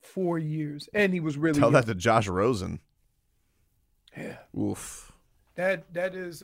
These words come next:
Speaker 1: well,
Speaker 2: Woo!
Speaker 1: to, to be honest with you, look at where their team is for making decisions like that.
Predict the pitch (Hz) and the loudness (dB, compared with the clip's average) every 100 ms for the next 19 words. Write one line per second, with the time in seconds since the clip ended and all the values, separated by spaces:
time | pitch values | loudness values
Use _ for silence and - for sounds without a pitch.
0 | - 214 226 - - 262 539 508 - - | 4 6 6 2 6 10 10 8 4 -2
1 | - _ 214 165 208 214 226 269 277 196 | -8 _ -2 0 4 8 10 10 8 8
2 | 180 214 226 - _ _ - _ _ 180 | 8 8 2 0 _ _ -20 _ _ 6
3 | 190 220 208 202 202 - 285 254 160 151 | 6 8 8 10 8 8 2 2 0 -2
4 | 165 175 170 156 156 269 175 139 156 147 | -2 -2 -2 -6 -6 -4 -4 -6 -8 -12
5 | - 143 | -14 -20